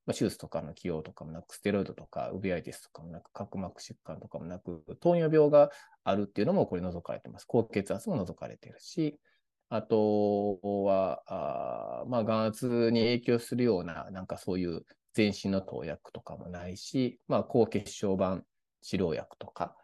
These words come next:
あー、まあ、なんかそういういろんな、あ、コンジェニタルアナ-、アノマリーとかもないとか。まあ、そういう意味で、かなりこう、一個一個、おー、きっちりやって、本当に純粋に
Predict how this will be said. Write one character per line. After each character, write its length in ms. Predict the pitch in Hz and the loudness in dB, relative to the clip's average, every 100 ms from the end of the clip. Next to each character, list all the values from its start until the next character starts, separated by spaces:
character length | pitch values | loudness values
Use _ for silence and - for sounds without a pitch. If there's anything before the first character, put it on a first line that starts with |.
| _ _ - | _ _ -10
あ 560 | - - 90 92 - | -8 -6 -8 -8 -2
ー、 20 | 151 | 4
ま 80 | |
あ、 40 | 139 | 6
な 60 | |
ん 40 | 135 | 6
か 80 | - | 4
そ 140 | 143 | 4
う 60 | 127 | 4
い 20 | |
う 20 | |
い 40 | 110 | 4
ろ 140 | 113 | 4
ん 80 | 117 | 4
な、 340 | 117 113 127 | 4 4 2
あ、 60 | 110 | -4
コ 160 | - 120 | -2 0
ン 40 | |
ジ 60 | 113 | 2
ェ 40 | |
ニ 80 | 110 | 2
タ 80 | 110 | 0
ル 100 | 110 | 0
ア 60 | |
ナ-、 200 | 113 113 - | -2 -4 -4
ア 100 | 107 | -2
ノ 80 | 107 | 0
マ 160 | 95 82 | 0 -4
リ 160 | 82 | -8
ー 20 | - | -12
と 120 | - | -14
か 120 | 92 | -10
も 140 | 107 | -8
な 140 | 92 78 | -8 -10
い 80 | - | -12
と 100 | _ | _
か。 100 | _ - | _ 0
ま 100 | 151 | 2
あ、 80 | 131 | 4
そ 140 | 208 | 6
う 40 | 202 | 6
い 20 | |
う 40 | |
意 40 | 156 | 6
味 40 | |
で、 220 | 104 - - _ _ | 4 2 -6 _ _
か 80 | 196 | 2
な 100 | 233 | 6
り 180 | 156 110 | 4 4
こ 200 | 120 107 | 0 0
う、 20 | |
一 160 | 120 - | 0 2
個 120 | 143 | 2
一 120 | 156 | 2
個、 300 | - 90 214 - | -2 -6 -6 -6
お 720 | 120 98 92 87 85 78 - | -2 2 2 2 -2 -4 -8
ー、 40 | - _ _ | -12 _ _
き 120 | - 113 | -4 -4
っ 60 | |
ち 200 | - 131 | 0 2
り 120 | 92 | 2
や 120 | 92 98 | 0 -4
っ 80 | |
て、 80 | - | -2
本 220 | 113 143 | 0 2
当 120 | 156 190 | 4 4
に 80 | |
純 240 | 165 180 175 | 4 2 0
粋 260 | 190 180 | 0 0
に 320 | 190 220 190 | 2 2 0